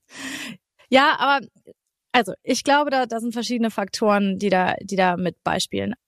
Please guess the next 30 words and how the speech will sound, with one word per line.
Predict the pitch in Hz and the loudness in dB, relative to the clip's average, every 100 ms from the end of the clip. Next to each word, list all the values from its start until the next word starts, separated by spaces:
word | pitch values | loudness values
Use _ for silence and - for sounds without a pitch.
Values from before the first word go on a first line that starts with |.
| _ _ | _ _
Ein | 220 233 | 2 2
Faktor | 247 - 233 | -2 -2 -2
ist | 214 | -2
sicherlich | 208 220 196 196 | -2 -2 0 -2
Social | - 196 - | 0 0 0
Media. | 180 160 - | -2 -2 -2
Das | - 185 | -2 2
heißt, | 208 214 - - - - - _ _ | 4 4 0 -20 -18 -20 -20 _ _
äh, | - _ | -4 _
K | - 226 | 0 2
I | 240 254 | 4 4
hat | 233 - | 2 2
einen, | 190 190 226 | -2 -2 -6
einen | - 202 | -2 -2
katalytischen | 185 269 240 214 220 214 202 | 0 0 2 0 0 0 0
Effekt | 190 196 190 | 0 -2 0
auf | 185 | -2
die | - | 0
Social | 175 185 - 175 | 0 0 2 2
Media | 170 160 160 156 156 | 4 6 4 4 0
Szene, | - 185 170 156 | 0 2 2 0
wenn | 160 | 0
du | |
so | 160 | -2
möchtest. | 160 156 - 165 - | -2 -4 -2 -4 -2
Also | - 180 185 | 0 0 4
seit | 202 196 - _ - - - _ | 4 4 0 _ -20 -20 -20 _
zwanzig | - 240 269 247 | 2 2 2 -2
dreiundzwanzig | - 214 247 - 226 226 214 214 | 2 2 2 -2 -2 -2 -2 -2
hat | 208 196 | 0 0